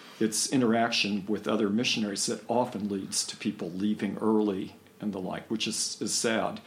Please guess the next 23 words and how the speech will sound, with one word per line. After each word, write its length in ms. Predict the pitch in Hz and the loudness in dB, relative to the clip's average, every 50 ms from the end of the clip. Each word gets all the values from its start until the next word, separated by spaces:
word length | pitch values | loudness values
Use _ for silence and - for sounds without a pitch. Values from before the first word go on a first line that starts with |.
| - - - - - - - - - - - | -16 -18 -18 -20 -20 -20 -20 -20 -20 -2 2
But 100 | - 110 | 4 6
I 60 | 113 | 6
don't 120 | 123 135 120 | 8 6 6
know, 140 | 110 110 101 | 6 6 4
Ivan, 240 | 104 107 - 107 | 4 4 4 4
if 200 | 107 101 - - | 4 2 2 2
you 120 | 117 110 107 | 2 2 2
would 120 | 110 - 104 | 2 2 0
want 180 | 107 98 104 | 0 0 -2
to 60 | 95 | -2
just 200 | 87 - 107 - | -4 -2 0 2
share 360 | - - - - 120 107 104 104 | 2 2 4 4 4 4 4 4
briefly, 460 | - - 107 110 123 - - 107 101 | 2 2 2 2 2 0 -2 -4 -4
without 340 | 98 95 - 107 98 101 - | -4 -4 -2 -2 -4 -2 0
going 240 | 110 104 98 98 | 0 0 0 0
into 220 | 101 101 - - 110 | -2 -2 -2 -2 0
any 200 | 104 104 98 92 | 0 0 0 0
details, 720 | 101 110 123 123 - - 113 95 104 - - - - - - - - - - - - | 0 -2 -2 0 -2 -4 -4 -4 -4 -4 -4 -4 -6 -6 -10 -18 -20 -20 -20 -14 -6
of 280 | - 123 107 - - - | -4 -2 -2 -4 -6 -8
how 260 | - 120 123 113 113 107 - - | -6 -2 0 2 2 2 0 0
that 580 | 117 117 120 - - - - - - - - - - | 0 0 0 -2 -6 -10 -14 -12 -12 -12 -12 -12 -6
kind 200 | - 123 110 101 | -2 0 0 2
of 220 | 101 98 101 - | 0 -2 -6 -10